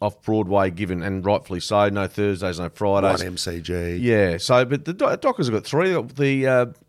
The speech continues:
Speaker 1: Magpies here in May, the Sir Doug Nicholls round as part of that. So three Friday night games. I don't mind their, the, people say their draw's tough. Getting Brisbane first up here, I, I think's perfect for them. I think, oh, they'll be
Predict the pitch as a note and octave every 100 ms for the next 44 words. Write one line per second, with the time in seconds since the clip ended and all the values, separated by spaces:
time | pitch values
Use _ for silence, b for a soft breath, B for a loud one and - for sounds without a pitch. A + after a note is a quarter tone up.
0 | - _ - A#2 D#3 D3+ C3+ B2+ A2 C3+
1 | B2 G#2+ G#2+ C#3 E3 F3+ - b b G2+
2 | - G2+ A2+ A2 A#2+ A#2+ G#2 A2 A#2 G2+
3 | - A#2 G2 A2+ C3 - A2+ - F3+ C#3+
4 | - - C#3 C3 B2+ A#2 - B2+ B2+ A#2+
5 | B B B A3+ G#3+ D3+ D#3 F#3 F3+ D3
6 | G#2+ - _ - - - E2+ - E3 C#3
7 | B2+ G#2+ G2 A2+ G2 C#3 B2+ B B B
8 | - - A2 D3 D#3+ A#2 B2+ A#2+ G#2+ -
9 | A2 - G2+ A#2 F#2+ F#2+ D3 _ - _
10 | - A2 A#2 A2+ - G#2 - - _ _
11 | - A#2+ G2+ - F#2 A2 B2 A#2+ A#2+ -
12 | - b b b - G3 C#3+ B2 B2+ G#2
13 | G2